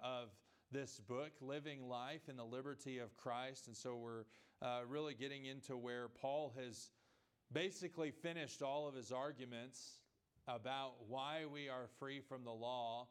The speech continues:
and about how our righteousness does not come from the law, but it comes through faith in Jesus Christ and his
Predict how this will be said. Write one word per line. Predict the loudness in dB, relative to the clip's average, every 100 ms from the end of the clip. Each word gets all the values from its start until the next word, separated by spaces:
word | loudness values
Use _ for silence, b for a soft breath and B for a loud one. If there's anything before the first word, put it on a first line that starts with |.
| B B B B
and | -2 2
about | 2 0
how | 0 2 4
our | 2 2
righteousness | 0 -2 -4 -6 -4 -4 -4 -4
does | -4
not | -2 -4 -2
come | -2 -2
from | -4 -2
the |
law, | 0 2 4 2
but | 0
it | -6 -4
comes | -4 -4 -8
through | -2 -2 -2
faith | -2 -2 -2 -6
in | -4
Jesus | -4 -4 -4 -8
Christ | -4 -2 -2 -4 -10 B B B -4
and | -4 -2
his | 0 2 2 -2 -6